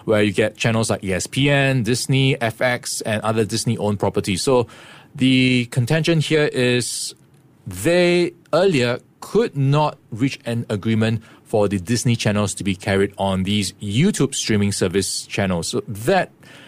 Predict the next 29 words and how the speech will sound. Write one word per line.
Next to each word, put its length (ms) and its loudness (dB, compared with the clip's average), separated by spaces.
just 280 0
put 120 2
a 40 4
spanner 340 0
in 160 0
the 100 4
works 320 -2
for 360 2
what 220 0
Google 240 0
could 180 -4
offer 220 0
as 100 -2
a 60 -6
package. 480 -2
And 180 -2
in 140 -2
turn, 300 0
they 400 2
said 300 -2
they 120 0
would 260 -4
lower 680 2
the 120 -6
price 300 -4
of 100 -2
YouTube 400 -2
T 240 2
V 380 0